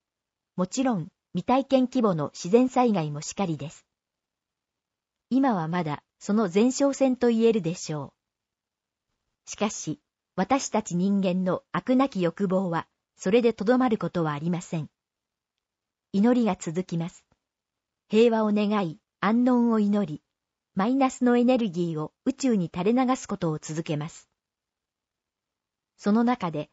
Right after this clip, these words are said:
私たちは宇宙を含む大きなスケールの天変地異に遭遇するのです。天変地異イコール死という規模のそれは、まさに私たちにとっ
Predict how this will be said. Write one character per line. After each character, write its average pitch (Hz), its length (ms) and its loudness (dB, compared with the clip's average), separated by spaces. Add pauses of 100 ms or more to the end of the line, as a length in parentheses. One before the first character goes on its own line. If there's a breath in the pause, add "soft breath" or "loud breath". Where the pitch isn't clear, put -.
(300)
私 190 340 -2
た 190 120 -2
ち - 180 -8
は 151 200 -2
宇 254 100 0
宙 247 280 -2
を 175 100 0
含 - 280 -8
む 160 240 -4
大 277 180 4
き 202 120 -4
な 185 140 0
ス - 120 -20
ケ 226 100 2
ー 214 100 2
ル 175 80 -4
の 156 100 -4
天 214 260 -2
変 233 200 2
地 226 220 -2
異 - 20 -2
に 156 120 -4
遭 202 280 -2
遇 202 160 -2
す 196 160 -6
る 185 80 -2
の 165 160 -4
で 151 140 -8
す。 - 200 -20 (1600)
天 262 300 2
変 254 160 2
地 - 240 -8
異 165 160 -8 (320)
イ - 80 -12
コ 240 300 4
ー 175 40 -6
ル 147 200 -8 (120)
死 - 300 -8 (460)
と 226 100 2
い 220 140 2
う 214 120 -2
規 233 80 0
模 196 140 2
の 156 100 -4
そ - 160 -8
れ 165 140 -4
は、 156 160 -8 (480)
ま 240 80 0
さ 262 140 2
に 190 120 2
私 170 320 -2
た - 120 -2
ち - 160 -6
に 160 100 -6
と 160 80 -6
っ - 80 -10